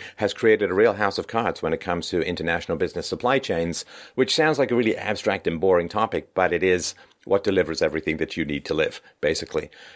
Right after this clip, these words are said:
And so because people have adopted just-in-time delivery, whenever there's an interruption, it has a massive ripple effect and not much,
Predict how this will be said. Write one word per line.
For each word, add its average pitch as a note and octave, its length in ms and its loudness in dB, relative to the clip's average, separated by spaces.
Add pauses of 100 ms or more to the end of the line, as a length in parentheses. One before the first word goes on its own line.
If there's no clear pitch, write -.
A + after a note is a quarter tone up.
(140)
And G#2 160 0
so G#2+ 200 4
because G#2+ 680 0 (520)
people A#2+ 240 2
have G2 180 2
adopted G2+ 500 0
just-in-time F2 840 -2
delivery, G2 600 2
whenever G2 360 0
there's G2 220 2
an G2 60 0
interruption, F2+ 640 0 (180)
it F#2+ 140 0
has F2 220 -2
a F2 40 2
massive F2 520 -2
ripple F2+ 260 0
effect E2 460 -4
and E2 180 -2
not F2+ 300 -2
much, D#2 420 -4